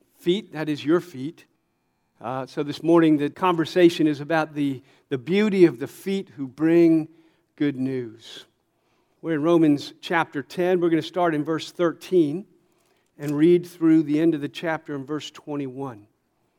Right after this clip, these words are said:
Hear then the word of God. "For everyone who calls on the name of the Lord will be saved. How then will they call on him in whom they have not believed?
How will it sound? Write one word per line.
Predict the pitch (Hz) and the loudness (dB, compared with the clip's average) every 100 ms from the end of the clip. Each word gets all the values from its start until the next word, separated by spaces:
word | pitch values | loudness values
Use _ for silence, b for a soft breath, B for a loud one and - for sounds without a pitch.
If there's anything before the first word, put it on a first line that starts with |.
| _ _ _ _ _ _ | _ _ _ _ _ _
Hear | 175 180 | -4 -2
then | 165 151 | 0 -2
the | |
word | 139 147 139 | 0 0 -2
of | 110 | -6
God. | 123 110 98 _ _ _ _ _ _ _ _ _ _ _ _ _ | -14 -14 -20 _ _ _ _ _ _ _ _ _ _ _ _ _
"For | _ 185 | _ 0
everyone | 185 233 233 196 143 131 120 143 | 4 4 4 0 -2 -4 -6 -10
who | 151 175 | -4 -4
calls | 180 190 196 202 196 185 151 - - _ | -2 -2 0 2 2 0 -2 -12 -18 _
on | 156 | -6
the | 160 | -2
name | 160 175 185 190 185 180 | 2 6 8 8 6 -2
of | 165 160 | -6 -6
the | 165 | -4
Lord | 160 147 120 120 - _ _ _ _ _ _ | -2 -2 -4 -12 -20 _ _ _ _ _ _
will | - 156 156 | -4 -2 0
be | 131 127 | -4 -8
saved. | 127 - 143 120 104 _ _ _ _ _ _ _ _ _ _ _ _ _ _ _ | -10 -12 -14 -14 -18 _ _ _ _ _ _ _ _ _ _ _ _ _ _ _
How | - 190 | 2 4
then | 220 226 | 6 6
will | 214 208 | 6 6
they | 196 | 4
call | 180 220 254 262 170 | 0 2 4 6 6
on | 143 | 2
him | 131 139 139 156 220 - _ _ | -4 -6 -6 -6 -10 -16 _ _
in | 190 180 | 4 8
whom | 196 208 | 8 6
they | 202 185 | 4 2
have | 185 185 185 175 - | 0 0 0 -2 -8
not | 160 196 196 | -2 0 0
believed? | 185 196 262 - | -2 -2 -6 -10